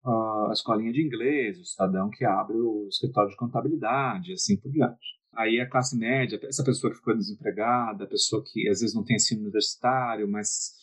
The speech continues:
já trabalha na pequena empresa ali, pessoas que vêm muita prática, que vão meio que se virando, assim, né? Aquele jeito, essa cara brasileira, como na pergunta do Wagner, do, da pessoa que consegue ter muita flexibilidade, se vira, né? Que eu, muito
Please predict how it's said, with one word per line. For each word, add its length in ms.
já 160
trabalha 460
na 120
pequena 360
empresa 380
ali, 260
pessoas 320
que 60
vêm 120
muita 200
prática, 1040
que 120
vão 340
meio 200
que 60
se 220
virando, 500
assim, 280
né? 100
Aquele 220
jeito, 360
essa 180
cara 380
brasileira, 500
como 180
na 80
pergunta 320
do 140
Wagner, 380
do, 200
da 80
pessoa 260
que 80
consegue 360
ter 100
muita 220
flexibilidade, 1000
se 180
vira, 360
né? 120
Que 120
eu, 100
muito 400